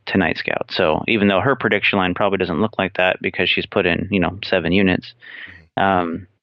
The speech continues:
Speaker 1: you'll get the update eventually, and you'll see the, the eventual number will update.
Speaker 2: Gotcha. Okay.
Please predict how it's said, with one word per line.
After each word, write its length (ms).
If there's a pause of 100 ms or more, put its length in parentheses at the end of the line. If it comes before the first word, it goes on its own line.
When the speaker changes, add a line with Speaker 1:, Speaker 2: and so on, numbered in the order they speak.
Speaker 1:
you'll 200
get 220
the 100
update 280
eventually, 520
and 180
you'll 120
see 200
the, 220 (680)
the 100
eventual 440
number 300
will 200
update. 320 (260)
Speaker 2:
Gotcha. 280 (560)
Okay. 220